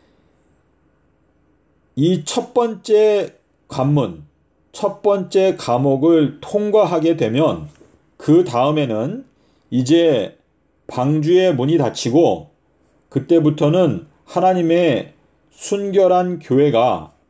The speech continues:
용의 핍박으로부터 도망쳐서 광야로 간다라고 말했습니다.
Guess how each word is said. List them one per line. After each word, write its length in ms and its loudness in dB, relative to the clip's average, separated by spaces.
용의 760 0
핍박으로부터 1700 0
도망쳐서 960 0
광야로 640 0
간다라고 640 2
말했습니다. 760 -2